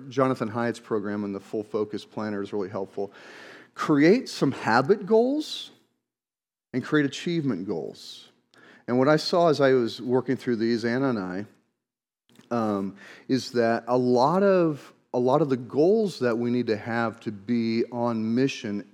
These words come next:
in hospitality, um, are really habit goals, really habit goals. Um, and so you have a household purpose statement, right? Now, I can post some of these notes afterwards 'cause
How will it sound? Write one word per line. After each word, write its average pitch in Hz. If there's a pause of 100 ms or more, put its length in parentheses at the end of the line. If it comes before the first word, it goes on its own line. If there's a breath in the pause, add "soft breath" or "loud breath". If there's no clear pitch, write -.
(140)
in 117
hospitality, 101 (440 loud breath)
um, 120
are 127
really 139 (160)
habit 165
goals, 85 (600)
really 123
habit 143
goals. - (680 loud breath)
Um, 113 (580)
and 135 (520)
so -
you 139
have 175 (720)
a 104
household 170
purpose 135
statement, 95 (680)
right? 104 (320)
Now, 113
I 143
can 131
post 113
some 98
of 92
these 92
notes 92
afterwards 92
'cause 101